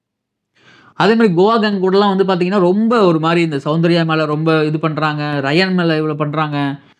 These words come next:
எ-, எல்லாத்தையுமே வந்து பாத்தீங்கன்னா, ஜாக்லினும் மஞ்சரியும் சேர்ந்து, "நாங்க தான் அந்த ரெண்டு வீட்ல வந்து ரொம்ப நல்ல பிளேயர்ஸ், மத்த எல்லாமே டம்மிங்கிற" மாதிரி பேசிட்டு இருக்காங்க.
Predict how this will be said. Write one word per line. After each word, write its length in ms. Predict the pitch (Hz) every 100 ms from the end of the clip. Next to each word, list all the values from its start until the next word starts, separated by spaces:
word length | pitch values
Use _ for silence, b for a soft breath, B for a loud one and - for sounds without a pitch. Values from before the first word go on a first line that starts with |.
| _ _ -
எ-, 200 | 139 139
எல்லாத்தையுமே 380 | 165 208 214 214
வந்து 200 | 220 196
பாத்தீங்கன்னா, 520 | 185 170 170 180 208
ஜாக்லினும் 640 | 180 151 170 170 185 185 190
மஞ்சரியும் 440 | 151 165 170 185
சேர்ந்து, 640 | 170 170 190 180 131 170 185
"நாங்க 380 | 135 135 196 214
தான் 140 | 226
அந்த 140 | 226 180
ரெண்டு 200 | 170 165
வீட்ல 260 | 175 180
வந்து 260 | 151 151 160
ரொம்ப 240 | 139 143
நல்ல 280 | 147 131 165
பிளேயர்ஸ், 720 | 160 143 139 135 123 113 104 - b b b 151
மத்த 80 |
எல்லாமே 380 | 165 160 196 208
டம்மிங்கிற" 600 | 165 151 180 220 202 165
மாதிரி 260 | 143 160 143
பேசிட்டு 100 | 139
இருக்காங்க. 480 | 127 120 104 104